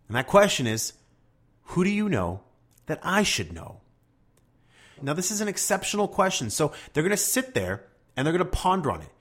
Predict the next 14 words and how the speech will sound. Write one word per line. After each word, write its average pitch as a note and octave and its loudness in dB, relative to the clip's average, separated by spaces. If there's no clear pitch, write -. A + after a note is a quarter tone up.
You're C#3 0
gonna F#3 6
have F#3 2
to F3+ -8
be G3+ 4
uncomfortable F#3 0
with F#3 -2
the F#3+ 0
silence. E3+ 2
Don't G#3+ 10
interrupt. G3+ 6
Shut - -2
your A3 2
mouth. G#3 8